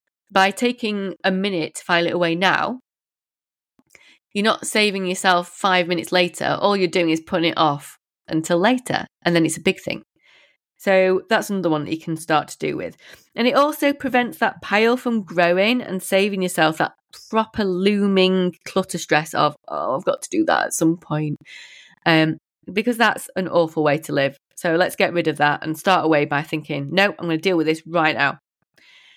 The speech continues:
The other things, though, like forgotten tasks. So how many times do you notice a dirty dish on the counter or a piece of clothing on the floor? And it's tempting to think, "Oh, I'll do that later. I'll get to that later." But then later does turn into days,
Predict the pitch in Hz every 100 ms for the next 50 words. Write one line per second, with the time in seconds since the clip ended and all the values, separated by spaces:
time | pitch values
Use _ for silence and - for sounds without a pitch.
0 | _ _ - 294 302 247 226 220 202 196
1 | 190 - _ _ - 233 - - 311 330
2 | 320 302 - 294 285 - 220 240 254 262
3 | 254 254 202 196 180 185 - 175 202 190
4 | - 202 - 170 165 170 160 156 156 151
5 | 151 160 220 - 220 - 214 214 185 170
6 | 165 185 180 160 151 - 208 180 190 180
7 | 185 170 - 180 156 156 160 180 156 117
8 | 151 151 147 147 180 - 160 156 160 -
9 | 147 143 - - _ _ _ 208 233 233
10 | 226 233 247 208 220 214 - - 208 202
11 | 190 185 196 175 156 156